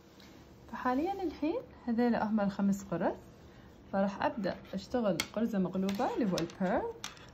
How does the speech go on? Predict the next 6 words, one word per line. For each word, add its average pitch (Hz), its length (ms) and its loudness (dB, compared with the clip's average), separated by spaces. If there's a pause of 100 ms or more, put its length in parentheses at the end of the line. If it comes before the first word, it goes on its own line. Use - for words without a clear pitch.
(160)
وراح 190 200 0
أسوي 202 500 0 (160)
تسع 339 320 -2
غرز. 180 340 -6 (4000)
فواحد، 175 680 -4 (1200)
اثنين، 170 680 -4